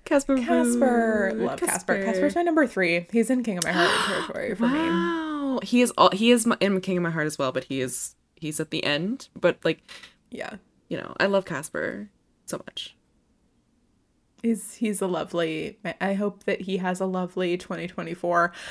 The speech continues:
Speaker 2: I hope he's enjoying an off season, and I hope he does a
Speaker 1: Fucking
Speaker 2: really good training block.
Speaker 1: finally. I hope so.
Speaker 2: And he's not too tired by the time he gets to Australia. Um, anyway,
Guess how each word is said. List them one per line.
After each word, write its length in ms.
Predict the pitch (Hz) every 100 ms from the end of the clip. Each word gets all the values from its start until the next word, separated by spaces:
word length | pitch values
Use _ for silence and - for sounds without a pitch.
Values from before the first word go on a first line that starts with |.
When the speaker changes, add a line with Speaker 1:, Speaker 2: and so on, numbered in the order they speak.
| - -
Speaker 2:
I 100 | -
hope 240 | 214 240 285
he's 160 | 330
enjoying 640 | 294 247 208 175 180 240
an 100 | 277
off 240 | 190 170 180
season, 540 | - 160 - 202 233 359 -
and 100 | 196
I 40 |
hope 160 | 196 185
he 120 | 220
does 80 | 262
a 40 |
Speaker 1:
Fucking 160 | 285 240
Speaker 2:
really 260 | 170 170
good 120 | 214 240
training 360 | 254 151 147
block. 180 | 139 113
Speaker 1:
finally. 320 | 110 101 170 - - _ _ _ - - -
I 100 | 170 -
hope 160 | 139
so. 280 | - 135 135
Speaker 2:
And 80 | 131
he's 140 | 220 214
not 120 | 185
too 100 | 285
tired 400 | 269 359 370 294
by 100 | 233
the 80 | 208
time 160 | 202 185
he 60 |
gets 160 | 185 180
to 60 | 170
Australia. 600 | 170 202 226 226 220 220 - - - _
Um, 580 | 175 170 165 170 170 170 - _ _
anyway, 300 | - - -